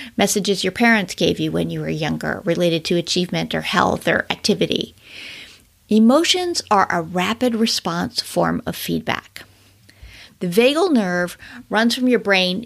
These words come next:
down into your body, and the ratio of information coming from your body up to the brain versus the information coming down from your brain to the body is ten to one. In many ways,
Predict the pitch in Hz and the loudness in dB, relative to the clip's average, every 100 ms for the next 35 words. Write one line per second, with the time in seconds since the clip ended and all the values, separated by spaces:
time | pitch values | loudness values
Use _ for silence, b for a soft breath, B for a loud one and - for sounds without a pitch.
0 | 160 196 190 202 - 190 180 180 170 165 | -2 2 4 2 0 -2 -2 -4 -4 -2
1 | 160 156 - - _ 185 190 185 226 277 | -2 -2 -4 -6 _ -4 -4 0 2 2
2 | - 311 294 247 220 - 208 190 180 - | 0 0 0 0 -2 -2 -2 0 0 -2
3 | - - 185 196 185 185 175 170 180 170 | -6 -6 -4 -4 -4 -4 -2 0 0 0
4 | - - 269 339 - 226 175 170 160 160 | -2 0 2 2 -2 -2 -2 -2 -4 -4
5 | 160 160 180 B B 247 - 196 196 180 | -6 -8 -12 B B -8 2 2 2 0
6 | 190 185 180 175 180 175 - 185 170 156 | 0 0 -2 -2 0 -2 -2 -2 -2 -4
7 | 143 160 202 262 254 233 180 170 160 170 | -2 0 2 4 4 2 0 -2 -2 -2
8 | 165 170 165 165 214 233 185 156 - B | -2 -2 -2 0 2 2 2 -2 -6 B
9 | B - 202 - - 262 262 254 214 196 | B -4 -4 -4 0 2 2 4 4 4
10 | 185 - 190 _ _ B B B B 220 | 0 -4 -12 _ _ B B B B 2
11 | 220 269 330 269 196 202 | 4 4 2 2 4 2